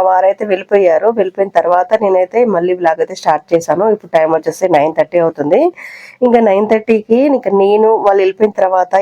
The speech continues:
ఎన్ని పనులు చేసుకుంటానో మీరు ఈరోజు చూసేసేయండి. And నేను చేసే పనులన్నీ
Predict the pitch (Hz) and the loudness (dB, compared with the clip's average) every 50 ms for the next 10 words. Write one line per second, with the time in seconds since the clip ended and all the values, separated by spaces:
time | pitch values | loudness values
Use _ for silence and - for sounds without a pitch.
0 | 190 185 196 190 196 202 208 - 190 185 185 190 185 185 170 170 - - 180 175 | -2 -4 -4 -2 0 -2 0 0 0 0 0 0 0 -2 -2 -2 -4 -4 -4 0
1 | 175 170 170 208 240 247 226 208 185 180 180 170 170 175 180 180 - 175 175 170 | 2 2 2 2 2 2 2 2 2 2 2 2 2 0 0 0 -2 -4 -2 -2
2 | 180 170 - 175 165 156 143 143 156 202 262 339 349 - 285 277 - - - _ | -4 -6 0 0 2 2 2 0 0 0 0 0 -2 -4 -14 -20 -20 -20 -20 _
3 | - 208 202 202 202 202 202 202 214 208 - 196 196 196 - 220 220 - 190 190 | -2 0 0 2 2 2 2 2 0 2 2 2 2 2 0 -4 0 0 0 2
4 | 190 190 190 202 202 | 2 2 2 0 -2